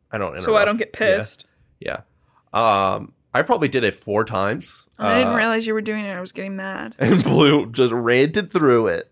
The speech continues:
Speaker 2: What do you wanna say?
Speaker 1: Uh, does Bella have, does she, did she have a passport before this?
Speaker 2: Yes, she did. Her mom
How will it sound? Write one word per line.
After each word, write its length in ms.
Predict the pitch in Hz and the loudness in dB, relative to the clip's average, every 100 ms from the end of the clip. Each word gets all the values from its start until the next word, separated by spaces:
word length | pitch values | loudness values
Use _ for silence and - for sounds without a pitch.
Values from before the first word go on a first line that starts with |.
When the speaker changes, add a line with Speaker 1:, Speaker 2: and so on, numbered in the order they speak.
| - | -4
Speaker 2:
What 140 | 233 | -2
do 60 | 254 | 0
you 120 | 262 | -2
wanna 220 | 240 226 | -2 -4
say? 380 | 220 151 185 233 _ _ _ - | -6 -6 -8 -10 _ _ _ -4
Speaker 1:
Uh, 400 | 117 113 110 104 - - - | 0 2 2 0 -4 -16 -14
does 160 | 104 | -14
Bella 500 | - _ - 95 190 | -14 _ -4 -2 -2
have, 460 | 247 285 - 214 180 | -2 -4 -6 -10 -12
does 220 | 117 110 | -8 -8
she, 220 | - 135 127 | -6 -6 -6
did 220 | 123 113 | -8 -10
she 100 | 120 | -10
have 320 | 113 117 120 | -4 -2 -2
a 60 | 120 | -4
passport 520 | 120 104 123 123 127 | -2 -2 -4 -10 -10
before 300 | 117 110 107 | -12 -6 -4
this? 360 | 117 135 - - | -4 -6 -14 -8
Speaker 2:
Yes, 240 | 214 196 202 | -4 -2 -4
she 200 | - 196 | -8 -4
did. 180 | 170 | -4
Her 140 | 202 185 | -4 -4
mom 440 | 190 190 202 208 | 0 2 2 0